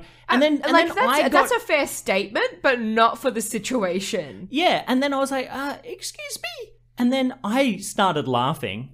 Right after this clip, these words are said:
Speaker 1: and then she's like, "What are you laughing at?" And I was like, "Nothing, don't worry, bye." <laughs>
Speaker 2: Yeah, I would have exited out of that conversation way earlier, but fuck.
Speaker 1: Yeah, so, so that was, that was funny. I,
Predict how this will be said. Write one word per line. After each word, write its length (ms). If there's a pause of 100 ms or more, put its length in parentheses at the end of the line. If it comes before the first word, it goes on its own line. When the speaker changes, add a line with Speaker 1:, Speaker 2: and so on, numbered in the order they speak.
Speaker 1:
and 140
then 80
she's 180
like, 140
"What 80
are 40
you 60
laughing 340
at?" 140
And 80
I 40
was 140
like, 200 (180)
"Nothing, 460
don't 220
worry, 380
bye." 520 (240)
<laughs> 220
Speaker 2:
Yeah, 260
I 160
would 120
have 160 (460)
exited 460
out 140
of 60
that 160
conversation 580
way 260
earlier, 300
but 200
fuck. 440
Speaker 1:
Yeah, 300
so, 400
so 160
that 160
was, 340
that 120
was 120
funny. 240
I, 160